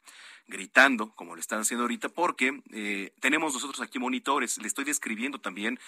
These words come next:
lo que estamos viendo a través de, de los monitores que tenemos aquí en, en nuestra cabina. Y entonces, lo que se escucha es "fuera Faci, fuera Faci". Em,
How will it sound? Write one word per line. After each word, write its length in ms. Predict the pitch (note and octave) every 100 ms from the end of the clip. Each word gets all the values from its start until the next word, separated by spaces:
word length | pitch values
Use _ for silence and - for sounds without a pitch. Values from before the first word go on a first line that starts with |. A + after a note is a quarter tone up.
| - -
lo 120 | G#2
que 80 | -
estamos 300 | - A#2 A2
viendo 220 | A2 A2
a 20 |
través 320 | - F2+ G2
de, 160 | G2 F#2
de 160 | F#2 F2
los 140 | F2
monitores 420 | F#2 - G#2+ G#2+
que 80 | G#2
tenemos 380 | G2 F#2 G2+ F2
aquí 280 | - G2 F#2+
en, 220 | F2+ -
en 120 | E2+
nuestra 240 | D#2+ - E2+
cabina. 480 | F#2+ A2 F2 G#2+ - - - - -
Y 100 | A2
entonces, 840 | A2 - D#3 C#3 C3 B2+ - - - _ _ _ _ -
lo 180 | A#2 A2
que 100 | G#2+
se 100 | -
escucha 540 | - F3+ A#3 D3+ C#3+ -
es 220 | A#2+ B2 -
"fuera 340 | - C3 C3
Faci, 560 | - C#3 C3+ - A#2+ A2 _
fuera 300 | - B2 A#2+
Faci". 500 | - C3 B2+ - A2 - _ _ _ - - - - - -
Em, 720 | B2 A#2+ A#2+ A#2+ A#2 A#2